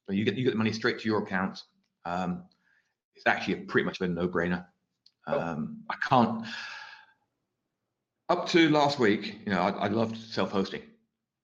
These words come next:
Speaker 1: Now I can't see, I can't really justify it. Um, it's, it just takes any problems as they deal with it.
Speaker 2: Yeah.
Speaker 1: And it,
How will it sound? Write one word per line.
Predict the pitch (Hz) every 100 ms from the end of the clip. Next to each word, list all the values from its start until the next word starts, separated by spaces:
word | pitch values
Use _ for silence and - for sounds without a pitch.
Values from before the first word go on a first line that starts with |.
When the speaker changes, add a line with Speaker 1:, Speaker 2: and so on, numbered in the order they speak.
| _ _ -
Speaker 1:
Now | 120 113
I | 104
can't | 120 110 -
see, | 104 - 92
I | -
can't | 117 110 110 113
really | 110 113 135 127 101 90 90 -
justify | - 120 104 - 82
it. | 85 - _ _ _ _ _ _ _ _ _ _ _ _ _ -
Um, | 90 98 92 90 - _ _ _ -
it's, | 104 - - - - - _ _ _ _
it | 113
just | 127 113
takes | 143 139 - - - - _ _ _ _ _ _ _ _ _ _ - _ -
any | 151 147
problems | - 165 117 98
as | 98
they | 113 120
deal | 113 127
with | 107
it. | 80 - _ _ _ _ -
Speaker 2:
Yeah. | 110
Speaker 1:
And | -
it, | 190